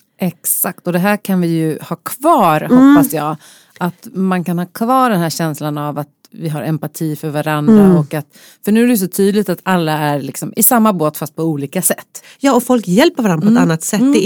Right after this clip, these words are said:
Speaker 2: är så här, vi tar mer hänsyn.
Speaker 1: Mm.
Speaker 2: Jag tycker jag märker det, även fast jag rör mig absolut mest utomhus <laughs> och i min lägenhet.
Speaker 1: Mm.
Speaker 2: Men att folk tar hänsyn på ett annat sätt, och jag tycker även tonen, för att allt det ändå jag har pratat om sociala medier, jag tycker ju om sociala medier och hänger där en del,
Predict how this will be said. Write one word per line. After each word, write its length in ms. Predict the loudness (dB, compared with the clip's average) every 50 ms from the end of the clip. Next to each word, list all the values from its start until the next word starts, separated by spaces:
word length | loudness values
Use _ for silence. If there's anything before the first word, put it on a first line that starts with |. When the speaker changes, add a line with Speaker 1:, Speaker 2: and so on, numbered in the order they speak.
| 2 2
Speaker 2:
är 100 | 0 0
så 60 | -2
här, 80 | -2 -2
vi 80 | -2
tar 280 | -2 -2 -2 -2 2 2
mer 200 | 2 2 0 0
hänsyn. 360 | 0 0 0 2 2 2 2
Speaker 1:
Mm. 120 | 4 4 4
Speaker 2:
Jag 160 | 4 4 2
tycker 300 | -2 -4 -2 0 0 0 -2 -4 -8
jag 80 | -8
märker 400 | -4 0 0 0 0 0 -2 -2
det, 60 | -2 -2
även 160 | -2 -2 -4
fast 200 | -6 -10 -6 -4
jag 80 | -2
rör 140 | -2 -2 0
mig 240 | 0 0 -2 -2 -4 -6 -14 _ _ _ _ _ _
absolut 340 | -8 -8 -6 -4 -4 -4 -2
mest 280 | 0 -2 -2 -2 -4 -6
utomhus 800 | -6 -2 0 0 0 4 4 2 4 4 4 4 4 2 0
<laughs> 140 | -2 -2 2 2
och 180 | 0 0 0
i 80 | -2 0
min 140 | 0 2 0
lägenhet. 280 | 0 -2 -2 -2 0
Speaker 1:
Mm. 140 | 0 0 0 -2 -6 -10 -16 -6 -2
Speaker 2:
Men 140 | 2 2
att 200 | 2 2 0 -2 -6 -8
folk 260 | -2 -2 -2 -2 -2
tar 220 | -2 -2 0 0 2
hänsyn 420 | 2 2 0 0 0 0 -2 -2
på 100 | -2 -2
ett 60 | -2
annat 260 | 0 0 0 -2 -2
sätt, 420 | -4 -2 -2 -2 -2 -2 _ _ -8 -4
och 240 | -2 0 2 0 0 -2 -8 -16 -20 -20 -20 _ _ _ -8 -6
jag 140 | -6 -4
tycker 220 | -4 -4 -2 0 0
även 200 | 0 2 0 0
tonen, 840 | 0 0 0 0 2 0 0 0 0 0 2 2 2 0 0 -2 -4 -6 -8 -12 -16 -16 -14
för 180 | -4 -2 0 0
att 80 | 0 -2 _ _ _ -16 -16 -16 -20 _ _ _ -20 -20 -20 _ _
allt 200 | -2 -2 0 2
det 60 | 2
ändå 220 | 2 4 4 4
jag 40 | 2 2
har 60 | 0
pratat 320 | 0 -2 -4 -4 -2 -2
om 80 | -2 -2
sociala 340 | -2 -4 -2 0 0 0 0
medier, 240 | -2 -4 -6 -4 -4
jag 140 | -4 -4 -4
tycker 180 | -4 -6 -6 -2
ju 40 |
om 140 | -2 -2 -2
sociala 380 | -4 -6 -8 -8 -8 -8 -8 -8
medier 200 | -10 -8 -6 -4
och 60 | -2
hänger 200 | -2 0 -2 -4
där 120 | -4 -6 -6
en 120 | -6 -4
del, 200 | -4 -4 -4 -6